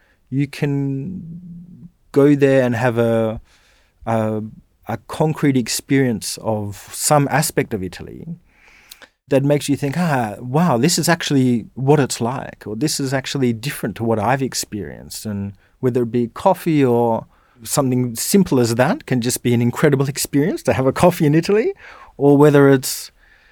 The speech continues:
you know, having a conversation and, and meeting someone and thinking, "Wow, I've never thought about love in that way," or, "I've never thought about hatred or friendship or religion or architecture or, and whatever." You know, I think there's so much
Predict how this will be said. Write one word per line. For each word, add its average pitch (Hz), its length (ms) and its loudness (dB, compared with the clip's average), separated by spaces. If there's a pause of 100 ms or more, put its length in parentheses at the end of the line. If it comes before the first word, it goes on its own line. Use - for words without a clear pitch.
(240)
you 131 100 0
know, 117 100 2
having 139 300 2
a 131 60 4
conversation 131 760 0
and, 117 280 0
and 120 440 0
meeting 135 320 2
someone 113 400 -2
and 107 140 -4
thinking, 120 260 -4
"Wow, 139 260 2
I've 113 100 0
never 127 240 2
thought 127 240 2
about 110 420 0 (840)
love 123 420 2
in 135 240 2
that 117 180 2
way," 87 540 -6
or, 107 160 -4
"I've 110 100 -4
never 127 240 2
thought 135 260 0
about 117 440 -4 (140)
hatred 131 580 2
or 95 120 -6
friendship 131 640 -2
or 104 100 -6
religion 120 760 0
or 98 260 -6
architecture 117 880 -4
or, 87 400 -10 (540)
and 143 200 2
whatever." 135 640 2
You 113 120 -8
know, 101 160 -8 (100)
I 113 120 -8
think 120 200 -8
there's 127 160 -2
so - 280 0
much 123 540 -2